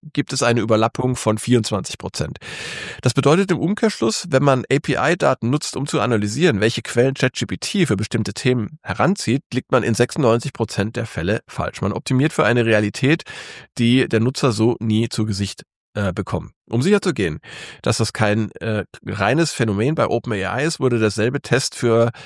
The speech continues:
Perplexity durchgeführt mit fast den gleichen Resultaten. Auch hier sind die A-P-I-Antworten kürzer und zitieren weniger Quellen.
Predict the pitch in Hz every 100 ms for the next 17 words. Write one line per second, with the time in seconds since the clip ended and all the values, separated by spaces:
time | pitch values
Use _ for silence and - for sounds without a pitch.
0 | - - 113 127 127 117 104 82 92 -
1 | - 127 160 - 117 - 113 - 127 117
2 | 117 113 - - - 107 87 87 - 101
3 | 92 98 - 90 110 - - - 143 165
4 | 139 127 - - - 101 - 110 - 95
5 | 117 92 - 117 - - 135 - 160 95
6 | - 107 - - 120 120 120 120 - -
7 | - 104 110 98 95 - 98 135 220